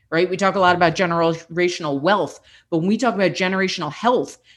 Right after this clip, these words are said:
being the woman in your family that breaks that cycle, that's now passing on to our, our children, especially our daughters, this new relationship with food,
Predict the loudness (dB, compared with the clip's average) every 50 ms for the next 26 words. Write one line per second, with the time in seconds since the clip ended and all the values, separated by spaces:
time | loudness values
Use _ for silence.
0 | _ -6 0 2 4 4 6 6 4 4 2 2 0 0 0 0 0 -2 -2 -4
1 | -4 -2 -2 -2 -2 0 -2 -2 -2 -2 -4 -6 -6 -2 -2 -2 -2 -2 -6 -6
2 | -6 -4 -6 -6 -6 -6 -6 -4 0 2 2 2 2 0 -4 -8 -8 -12 _ _
3 | _ -20 -6 _ 0 0 0 0 0 0 0 2 2 2 0 0 0 0 0 0
4 | -2 -4 -2 0 0 0 0 -2 -2 0 2 2 2 2 0 -2 -2 -2 -4 -4
5 | -2 0 2 2 2 0 -4 -6 -6 -6 -6 -6 -6 -4 -4 -4 -2 -2 0 -2
6 | -2 0 0 0 2 2 0 -2 -4 -4 -6 -6 -6 -6 -6 -4 -4 -4 -2 -2
7 | -2 -2 0 0 -2 -2 -2 -4 -4 -2 0 0 -2 -2 -2 -2 0 4 4 4
8 | 4 2